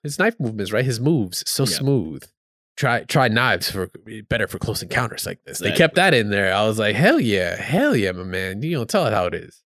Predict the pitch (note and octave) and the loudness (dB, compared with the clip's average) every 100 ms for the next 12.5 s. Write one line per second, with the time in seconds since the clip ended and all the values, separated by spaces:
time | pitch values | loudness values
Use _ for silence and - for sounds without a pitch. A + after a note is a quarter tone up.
0 | _ B2 D3+ F3+ B2 A#2 B2+ - C#3 F3+ | _ 0 4 6 6 6 4 4 4 8
1 | F3+ D3 E3 G3+ F3+ C#3+ F#3 E3+ C#3+ C#3 | 8 6 6 6 6 6 6 6 6 6
2 | A#2 G2 F#2 F2 - F#2 - G#2+ F2+ F2 | 4 2 -2 -4 -4 -4 -2 -2 -2 -2
3 | - E2+ D#2 _ E2+ F2 F2 F#2+ F2+ - | -2 -2 -2 _ -16 -12 -6 -4 -2 -6
4 | D#2+ - F#2 F2 E2+ F2 F2+ - - _ | -6 -8 -6 -4 -6 -6 -6 -8 -12 _
5 | _ - B2+ B2 C#3 C3+ G3+ F#3+ C3 C#3 | _ -6 -4 -2 -2 0 0 2 0 0
6 | - D#3+ D4 - F#3 C3+ B2 A2+ D#2+ A#2+ | 0 4 4 4 6 8 8 4 4 4
7 | C#3+ C3 A2 A2+ A#2+ F2+ F2+ - A#2 A2 | 4 4 2 4 4 2 -8 -8 -2 -2
8 | - D3+ D#3 G3 F3 D#3 C#3+ - A2+ B2+ | -2 -2 4 4 6 4 2 -2 -4 -2
9 | - B2+ G2+ - C#3+ C#3 A2 - _ - | 0 2 0 -2 0 4 4 2 _ -4
10 | B2+ C3 - C#3 D3 B2+ G2+ A2 G#2 F#2+ | -2 -2 -2 2 4 4 4 4 4 2
11 | G2 G#2+ G#2 - A2 F#2+ A2 G#2 F#2 A2 | 0 0 -2 -2 0 2 2 0 0 0
12 | G#2 F#2+ F#2+ A2 | 0 -2 0 0